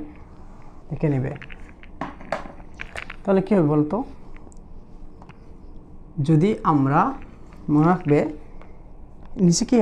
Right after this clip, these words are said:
আছে? Root six plus root five। আমাদের যে কাজটি করতে হবে, এখানে গুণচিহ্ন দেব, এখানে গুণচিহ্ন দেব, অর্থাৎ যেভাবে আছে ওয়ান উপরে এবং root six plus root five নিচে, আমরা এটা লিখে ফেললাম।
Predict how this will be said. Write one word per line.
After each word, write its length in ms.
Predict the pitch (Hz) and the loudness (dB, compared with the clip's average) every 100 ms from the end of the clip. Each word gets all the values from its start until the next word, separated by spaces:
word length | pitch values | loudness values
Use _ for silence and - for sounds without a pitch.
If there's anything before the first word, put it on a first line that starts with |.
| 160 | 6
আছে? 180 | - 139 139 - - 180 | 2 -2 -6 -14 0 6
Root 160 | 190 190 | 6 6
six 120 | 233 233 - | 4 2 4
plus 220 | 180 196 - | 6 6 6
root 140 | 151 151 | 2 4
five। 160 | 131 123 - - | 0 -2 -8 0
আমাদের 240 | 151 170 202 | 4 6 6
যে 60 | 202 190 | 6 4
কাজটি 240 | 175 208 170 | 2 4 4
করতে 180 | 139 143 | 4 4
হবে, 160 | 135 175 277 - - - - - - - - - - - - - 160 | 6 4 2 -6 -16 -16 -16 -16 -14 -16 -16 -18 -18 -16 -14 -8 -4
এখানে 180 | 165 160 156 | 2 4 6
গুণচিহ্ন 280 | 160 175 156 | 4 4 4
দেব, 100 | 151 185 | 4 2
এখানে 180 | 170 156 151 | 2 4 6
গুণচিহ্ন 280 | 139 135 135 | 4 2 0
দেব, 80 | 123 147 | 2 0
অর্থাৎ 280 | 151 170 151 - - - - - - - - - - 156 | 4 4 2 -2 -16 -16 -16 -16 -16 -16 -16 -16 4 6
যেভাবে 280 | 220 208 160 | 8 8 6
আছে 160 | 156 165 - 160 | 4 0 2 4
ওয়ান 180 | 165 175 | 6 6
উপরে 240 | 165 160 190 254 190 | 6 4 4 2 2
এবং 120 | 151 139 | 2 4
root 140 | 143 139 - | 4 4 4
six 160 | 226 226 - | 4 2 -2
plus 220 | 147 139 - | 0 0 0
root 120 | 139 135 | -2 0
five 200 | 175 254 302 - - - - - - - - - 156 | 0 2 0 -6 -16 -18 -16 -14 -14 -16 -18 -2 2
নিচে, 220 | 147 151 131 123 - 143 | 2 2 -6 -10 -6 0
আমরা 160 | 143 139 | 2 4
এটা 120 | 180 262 185 | 2 4 4
লিখে 200 | 151 208 294 - | 4 2 2 -4
ফেললাম। 260 | 139 131 | -4 -4